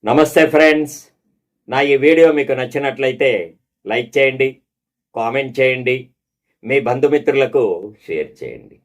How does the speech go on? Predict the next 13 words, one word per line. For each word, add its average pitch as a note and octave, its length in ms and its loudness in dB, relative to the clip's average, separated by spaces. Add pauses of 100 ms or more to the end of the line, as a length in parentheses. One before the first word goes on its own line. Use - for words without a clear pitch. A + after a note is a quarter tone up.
(720)
ఇంతవరకు G3 380 4 (100)
నా F#3 80 2 (120)
ఛానల్ని E3+ 480 0
సబ్స్క్రైబ్ D3 520 -2
చేయకుండా A#2+ 400 -4 (100)
ఉంటే G#2 280 -4 (800)
సబ్స్క్రైబ్ A#2 540 -2
చేసి A2+ 300 -2 (380)
నన్ను A2 280 -6
మరింత B2 320 -2 (680)
ప్రోత్సహిస్తారని, A2 1000 -4 (440)
ఆదరిస్తారని G#2+ 760 -4 (260)
ఆశిస్తున్నాను. C2+ 760 -12